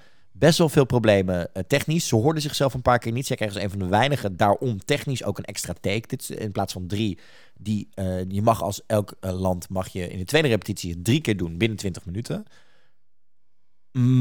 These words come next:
Maar zij kreeg een vierde. Maar vocaal is zij best wel wankel in het begin. Dat was ook in de take daarna die goed ging.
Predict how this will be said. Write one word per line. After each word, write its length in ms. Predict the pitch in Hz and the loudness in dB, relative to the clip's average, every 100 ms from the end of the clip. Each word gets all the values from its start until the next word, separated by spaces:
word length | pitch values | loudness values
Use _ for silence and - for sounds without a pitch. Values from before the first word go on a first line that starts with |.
| 123 | 8
Maar 160 | 131 113 | 6 6
zij 100 | 113 | 4
kreeg 200 | 107 90 | 2 0
een 80 | |
vierde. 460 | 85 107 117 240 320 - - - - - - - - - - - - - - | -4 -2 -2 -2 -8 -14 -20 -20 -20 -20 -20 -20 -20 -20 -20 -20 -20 -20 -14
Maar 140 | 110 | -12
vocaal 480 | - 123 120 143 160 | -4 2 4 4 4
is 120 | 147 | 2
zij 140 | - 113 | 0 2
best 180 | 139 - | 2 2
wel 120 | 92 | 2
wankel 280 | 107 120 87 | 0 0 -4
in 100 | 78 | -6
het 100 | 73 | -10
begin. 320 | - - 95 | -14 -14 -10
Dat 160 | 101 101 | -6 2
was 280 | 120 139 - | 2 2 4
ook 220 | 127 151 | 4 4
in 140 | 120 | -2
de 100 | 107 | -2
take 200 | - 110 | 0 -2
daarna 260 | - 98 95 | 0 -2 -2
die 120 | 92 | -2
goed 220 | 90 127 | -4 -4
ging. 340 | - 80 - | -6 -8 -10